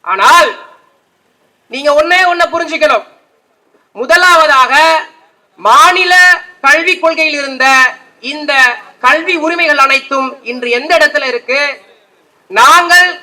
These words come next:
தேசிய கல்விக் கொள்கையை எதிர்க்கிறோம் என்று சொல்லிக்கொண்டு இங்கிருக்கின்ற திராவிட இயக்கங்கள், திமுக ஒரு ஒரு திட்டமாக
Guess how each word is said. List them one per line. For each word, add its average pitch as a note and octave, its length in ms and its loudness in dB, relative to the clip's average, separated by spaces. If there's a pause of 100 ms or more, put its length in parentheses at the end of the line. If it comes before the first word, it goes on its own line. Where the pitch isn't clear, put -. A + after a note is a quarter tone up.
(120)
தேசிய F4 600 0
கல்விக் D#4+ 340 -2
கொள்கையை D#4 380 0 (200)
எதிர்க்கிறோம் F4 600 0 (880)
என்று C4+ 240 -4 (100)
சொல்லிக்கொண்டு D4+ 600 0 (760)
இங்கிருக்கின்ற E4 520 -6 (120)
திராவிட D#4+ 440 4
இயக்கங்கள், D4 540 0 (520)
திமுக E4 460 -2 (880)
ஒரு F4+ 220 2 (100)
ஒரு F4 140 -2 (100)
திட்டமாக E4 580 2